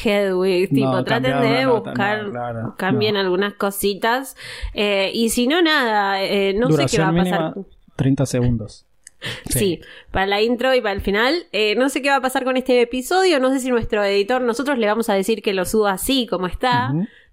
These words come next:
Speaker 1: No sé qué puede pasar, mucho miedo, pero, pero Seba es muy perfeccionista, así que no sé si va a querer. Vamos
Speaker 2: Sí,
Speaker 1: a ver.
Speaker 2: lo va a
Speaker 1: Vamos
Speaker 2: subir
Speaker 1: a ver
Speaker 2: así,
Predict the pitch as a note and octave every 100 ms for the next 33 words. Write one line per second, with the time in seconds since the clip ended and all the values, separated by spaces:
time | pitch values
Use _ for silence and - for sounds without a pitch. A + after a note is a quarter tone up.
0 | _ - A3 G#3+ A#3 E4+ C4+ A3+ A3+ G#3+
1 | A3 B3 B3 B3 A#3+ A#3+ A#3 A#3 B3 B3
2 | C4 C4+ A3+ G3+ G3 G3 G3 F#3 F3+ F3+
3 | F3+ D#3+ G#3+ G3+ G3 A3+ A3+ G#3+ G3+ G#3
4 | A3 A3 G#3+ G#3+ G3+ G3+ G#3 G3+ G3+ -
5 | F3 F#3 G3 G3+ G3 F3+ D#3 D3+ C3+ -
6 | - - - - - - - A#3 D3+ C3+
7 | B2+ C3+ D#3+ E3+ C#4+ C#4